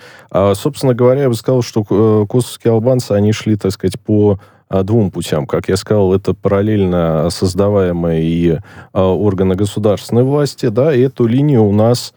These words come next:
а, в общем-то, проводил, как его даже называли, балканский, а, Ганди, а, Ибрагим Ругова. То есть это такая вот линия на, а, мирное сопротивление,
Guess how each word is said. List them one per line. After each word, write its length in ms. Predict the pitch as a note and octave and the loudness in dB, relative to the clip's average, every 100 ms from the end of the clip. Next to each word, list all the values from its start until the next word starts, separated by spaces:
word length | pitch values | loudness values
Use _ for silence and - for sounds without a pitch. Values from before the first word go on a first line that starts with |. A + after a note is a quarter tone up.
| _ - - | _ -20 -8
а, 240 | G#2+ G2 F#2+ | -2 0 0
в 100 | G#2 | -2
общем-то, 400 | A2 G#2 G#2 G2 | -2 -4 -2 -2
проводил, 560 | G2+ G2 F#2+ F#2 A#2 | 0 0 0 0 -2
как 220 | A2 F2+ F2+ | -2 -4 -2
его 160 | F#2+ | 0
даже 240 | F#2+ F#2 F#2+ | 0 0 0
называли, 480 | F#2 F#2 F#2+ F#2+ | 0 2 2 0
балканский, 880 | F2+ F2+ F2+ - F#2+ - - F2 E2+ _ _ - - | -2 -2 -2 -2 -4 -6 -8 -6 -6 _ _ -20 -10
а, 280 | F2 F2+ F2 | -4 -2 -2
Ганди, 680 | E2+ G2 A2 G#2+ G#2 G#2 G2 G2+ _ _ | -2 -2 0 -2 0 0 0 -4 _ _
а, 600 | F#2 F#2 F#2 F#2 F2+ F2+ G2 | -2 0 2 2 2 0 -2
Ибрагим 480 | F#2 G2+ G#2 G#2 | -2 -2 0 0
Ругова. 640 | G2+ F#2+ G#2 F2+ E2 - - _ | 0 0 0 0 -2 -6 -12 _
То 80 | - | -4
есть 220 | D#2+ - | -4 0
это 180 | A#2+ G#2+ | -2 -2
такая 380 | - G2 G#2+ G#2 | -6 -4 0 0
вот 220 | F#2 F2+ | 0 -2
линия 380 | G2+ A2 G#2+ F#2 | 0 2 2 2
на, 400 | F2 F#2+ G2 F#2+ - _ _ | 0 0 0 -2 -10 _ _
а, 240 | F2+ F2 | -2 2
мирное 420 | G#2 G#2+ F#2+ F2+ | 2 2 0 -2
сопротивление, 1120 | E2+ F2+ F2 F2 F#2 F2+ F2 D#2+ D#2+ D2 C2 | -2 -4 -4 -4 -2 0 0 0 0 -2 -4